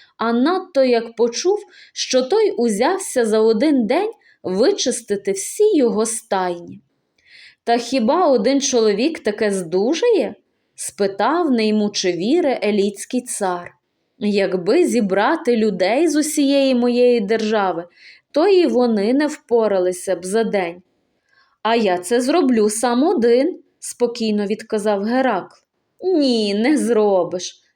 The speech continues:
затявся Авгій. «Закладаюсь, не зробиш».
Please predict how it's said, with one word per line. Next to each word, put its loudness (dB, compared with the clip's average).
затявся -4
Авгій. -6
«Закладаюсь, 0
не -2
зробиш». -6